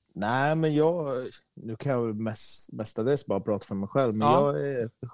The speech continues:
Speaker 1: generellt sett, eh, brukar kunna hålla nerverna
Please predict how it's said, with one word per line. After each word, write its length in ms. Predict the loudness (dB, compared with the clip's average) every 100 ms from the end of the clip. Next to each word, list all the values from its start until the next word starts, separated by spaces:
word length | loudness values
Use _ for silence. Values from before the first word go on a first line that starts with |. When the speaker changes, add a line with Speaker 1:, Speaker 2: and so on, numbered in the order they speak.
| -2
Speaker 1:
generellt 500 | 0 2 2 0 -4
sett, 480 | -2 -4 _ _ -2
eh, 260 | 0 -2 -6 _ _ _ -6
brukar 260 | -2 -2
kunna 260 | -2 -2 0
hålla 360 | 2 2 2
nerverna 400 | 0 -2 -4 -6